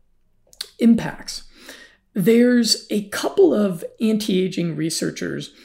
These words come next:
that make the case that N R is absorbed a little better, since it is a smaller molecule. However,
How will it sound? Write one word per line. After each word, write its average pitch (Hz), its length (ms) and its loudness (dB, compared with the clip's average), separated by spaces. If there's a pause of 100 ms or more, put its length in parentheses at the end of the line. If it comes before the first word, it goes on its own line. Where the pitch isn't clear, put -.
(300)
that 208 200 -2
make 233 200 0
the 294 100 0
case 226 380 -2
that - 340 -6
N 190 420 0
R 170 640 -6
is 202 440 0
absorbed 196 640 -4
a 202 60 -4
little 165 260 -2
better, - 480 -6 (240)
since 247 500 0 (100)
it 196 220 0 (100)
is 165 440 -2 (100)
a 147 280 -4
smaller 147 720 -8 (160)
molecule. 202 600 -2 (640)
However, 220 640 2